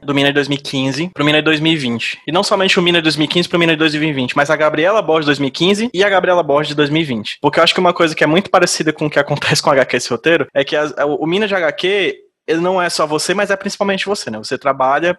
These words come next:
você articula muitas pessoas, mas você é a cabeça disso e tal, você é a pessoa por trás do, você é a Mina de H Q número zero, assim. Como é que foi pra você? Você falou, já especificou aí, por exemplo, inicialmente você falava de personagens femininas, personagens mulheres,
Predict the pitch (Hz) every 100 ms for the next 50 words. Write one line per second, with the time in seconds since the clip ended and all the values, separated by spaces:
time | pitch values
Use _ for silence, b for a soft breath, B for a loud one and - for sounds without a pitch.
0 | _ 139 - 147 - - 190 180 156 -
1 | 156 - 160 180 175 180 180 147 151 -
2 | 160 180 170 185 165 139 156 147 143 -
3 | - 131 143 139 131 143 147 - 143 139
4 | - 135 131 139 139 135 - 190 196 190
5 | 143 156 160 160 - 151 165 165 165 160
6 | - 165 170 165 151 - 127 151 156 165
7 | 139 123 117 - 95 - - 226 247 -
8 | - - - 165 180 226 214 - 185 202
9 | 202 - 165 170 165 165 165 165 165 160
10 | - 160 - - 165 143 143 139 120 139
11 | 147 175 175 196 190 190 180 185 185 190
12 | 185 160 202 247 220 - 180 160 135 127
13 | - 147 160 185 165 135 117 110 -